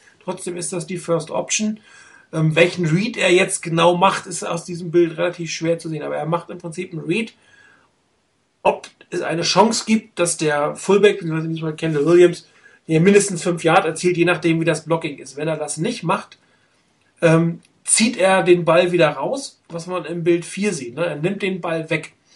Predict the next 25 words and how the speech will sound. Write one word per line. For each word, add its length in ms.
Was 200
jetzt 240
passiert 380
ist, 180
dass 240
man 140
sieht 160
Frank 220
Gore 200
auf 180
der 140
rechten 260
Seite, 480
die 80
laufen 360
mehr 120
oder 180
weniger 400
parallel. 500
Also 120
Frank 260
Gore 160
ein 60
Stück 300
weit 280